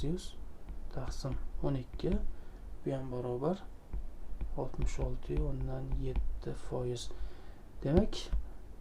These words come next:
bu guruhda o'g'il bolalarning foizi oltmish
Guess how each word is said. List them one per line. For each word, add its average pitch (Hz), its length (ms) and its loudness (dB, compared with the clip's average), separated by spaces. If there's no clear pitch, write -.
bu 151 80 6
guruhda 147 440 4
o'g'il 143 280 6
bolalarning 131 540 4
foizi 127 460 4
oltmish 135 420 0